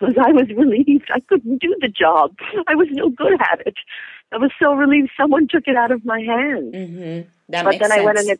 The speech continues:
Speaker 1: attached all this other stuff to it.
Speaker 2: Right.
Speaker 1: The same thing here. I would have stayed in that marriage that was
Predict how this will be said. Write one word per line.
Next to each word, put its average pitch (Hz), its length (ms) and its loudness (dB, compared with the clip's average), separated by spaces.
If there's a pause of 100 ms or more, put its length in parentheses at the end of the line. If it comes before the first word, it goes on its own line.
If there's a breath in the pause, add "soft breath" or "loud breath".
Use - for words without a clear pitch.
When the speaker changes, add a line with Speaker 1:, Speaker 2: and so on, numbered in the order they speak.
(120)
Speaker 1:
attached 233 460 -4
all 208 140 0
this 202 100 -2 (140)
other 208 160 -2 (160)
stuff 226 200 -2 (160)
to 156 120 -6
it. - 160 -16 (280 loud breath)
Speaker 2:
Right. 156 240 -8
Speaker 1:
The 147 80 -10
same 226 200 0
thing 202 280 -4
here. 220 220 2 (140)
I 247 80 4
would 240 160 4
have 190 80 -8 (100)
stayed 226 340 0
in 175 200 -6
that 196 260 -4
marriage 196 460 -2
that - 180 -4
was 156 160 0